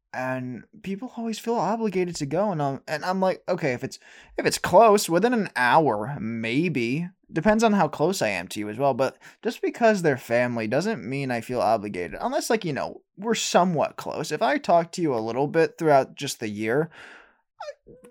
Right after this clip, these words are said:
I can, I, I would go to, I would go to certain events, but you know that one uncle or that one cousin that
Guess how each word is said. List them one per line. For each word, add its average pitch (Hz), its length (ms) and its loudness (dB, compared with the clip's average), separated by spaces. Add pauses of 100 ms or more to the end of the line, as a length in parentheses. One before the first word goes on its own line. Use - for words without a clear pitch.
(120)
I 494 220 2
can, 247 280 -4
I, - 200 -2
I 247 120 6
would 302 160 2
go 151 180 4
to, 120 120 0
I 196 120 6
would 226 140 0
go 208 160 4
to 175 80 2
certain 95 520 -6
events, 92 340 -10
but 123 360 2 (640)
you 165 100 0
know 196 160 6
that 175 240 8
one 143 480 2
uncle 123 540 -4
or 110 120 -2
that 98 240 -2
one 117 280 -8
cousin 110 500 -6
that 87 320 -4